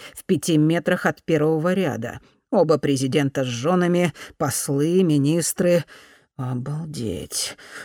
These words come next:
Ты умница, Бетти! Не волнуйся, успеем! Главное, чтоб без шума. Будет шум, они, считай, победили». На месте Коби я бы просто ещё раз позвонила тому же Маше в охрану. Но, видимо,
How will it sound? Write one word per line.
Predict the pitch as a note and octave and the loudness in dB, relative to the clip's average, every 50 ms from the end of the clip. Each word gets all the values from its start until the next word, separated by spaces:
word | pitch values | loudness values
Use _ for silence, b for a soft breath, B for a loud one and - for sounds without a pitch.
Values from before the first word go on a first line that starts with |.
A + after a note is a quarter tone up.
| B B - | B B -8
Ты | - - - - | -4 -2 -2 0
умница, | - - G3+ G3+ G3+ F#3+ - - A3 | 0 2 2 4 2 2 2 2 2
Бетти! | F#3+ F3+ F3 C#3+ - - - D3+ C#3 C3 B B B B | 4 4 4 2 2 -2 0 0 0 0 B B B B
Не | B G3 F#3 F3 | B 6 6 8
волнуйся, | E3+ E3+ E3 E3+ E3+ F#3 F3+ - A3+ G3+ | 6 6 6 4 4 4 4 4 2 2
успеем! | D#3+ - - E3 D#3 E3 F3 F#3+ G3+ - - B B B B B B | 0 0 0 2 4 6 6 6 6 4 2 B B B B B B
Главное, | D#3 C3 C3 C3 C#3 D3+ D#3 B2+ G#2+ A2+ G#2+ | -4 -4 -2 -2 -4 -4 -4 -4 -6 -6 -6
чтоб | - - - C#3 B2+ | -6 -6 -4 -4 -4
без | C3 A#2 C3+ C#3 C#3 | -4 -4 -4 -4 -4
шума. | - - - - - - E3 - B2 B2 A#2 A2 - - - b b b b b b - | -4 -4 -6 -6 -6 -6 -6 -6 -6 -6 -6 -8 -8 -10 -12 b b b b b b -4
Будет | - G3 E3+ D3+ D3 C#3 C#3 | -2 0 0 2 2 0 -2
шум, | - - - G#3 G3 F3+ D#3 - - - - - | -2 -4 0 2 2 4 2 2 0 -2 -2 0
они, | A3 D#3+ C#3+ D3 C#3+ | 2 4 4 4 4
считай, | - - - C#3+ - D3 C#3 C#3 | 4 4 2 2 2 0 0 0
победили». | - - D3+ C#3+ C#3 D3 C#3 B2 C3+ B2 G2 F#2+ F#2 - - _ _ _ _ _ _ _ _ _ _ _ _ _ _ _ _ _ _ _ _ - | 0 0 0 2 4 2 2 2 -2 -6 -6 -8 -12 -14 -16 _ _ _ _ _ _ _ _ _ _ _ _ _ _ _ _ _ _ _ _ -2
На | C#3+ E3 | 2 2
месте | A3+ C#4+ D4 - - - D3+ - | 4 4 2 0 -2 -6 -8 -8
Коби | _ - - C#4 C#4 G3+ D3 B2+ B2+ A#2 - _ _ _ _ _ - | _ -4 -4 -2 -2 -2 -2 -2 -4 -4 -8 _ _ _ _ _ 2
я | A3 A3 G#3 | 2 4 4
бы | G3+ A3 | 4 2
просто | - - A#3+ A#3 - - - A3 | 2 2 0 0 0 0 0 0
ещё | G#3+ G3 - - C4+ B3 | 2 2 2 2 2 2
раз | G#3 F3+ - | 2 0 -2
позвонила | - E3+ D3+ D3+ D#3+ E3+ G3 G#3 F#3+ F3 - | -4 -6 -4 -2 0 0 2 2 2 2 0
тому | - E3 F3 F#3+ F#3+ | 0 0 0 0 0
же | E3 F3+ F#3 | 0 0 0
Маше | F#3+ G3+ G3 - - - F3 C#3 A#2+ | 0 0 0 -2 -2 -2 -2 -2 0
в | C#3 | -2
охрану. | D#3 - - - A3 G#3 D#3+ A2 E2+ D2 - _ _ _ _ _ _ - | -4 -4 -4 -2 -2 -2 -2 -2 -6 -8 -14 _ _ _ _ _ _ -4
Но, | - F3+ D#3+ D3+ D3 | -2 0 2 2 2
видимо, | C#3 D#3+ E3 D3 D#3 D3+ D3+ D3+ D3+ D3 C#3+ | 2 0 0 0 2 2 2 4 2 2 0